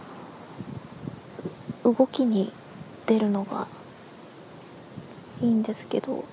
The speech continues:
まあ、それもなかなか、それすらできなくなると、まあ、悪循環になってしまいますよね。うん、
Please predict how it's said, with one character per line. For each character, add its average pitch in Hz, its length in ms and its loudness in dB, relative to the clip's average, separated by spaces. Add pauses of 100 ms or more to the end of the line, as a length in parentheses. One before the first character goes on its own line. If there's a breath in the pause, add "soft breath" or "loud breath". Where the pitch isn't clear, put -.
(1200)
ま 254 140 4
あ、 226 40 6
そ 214 220 2
れ 208 140 6
も 196 140 4
な 196 160 2
か - 140 0
な 202 160 0
か、 214 300 0
そ 233 180 4
れ 233 160 6
す - 240 4
ら 202 160 2 (220)
で 220 100 0
き 202 120 2
な 190 140 4
く 196 120 0
な 190 120 0
る 202 80 -2
と、 214 280 -2 (200)
ま 208 160 6
あ、 - 20 4
悪 208 180 -2
循 226 240 4
環 180 320 -2 (560 loud breath)
に 208 100 6
な 202 100 6
っ - 20 2
て 202 120 0
し 208 140 2
ま 202 120 8
い 202 60 6
ま 214 120 6
す - 120 -2
よ 220 60 0
ね。 196 260 2 (2250 loud breath)
う 240 640 2
ん、 226 60 -4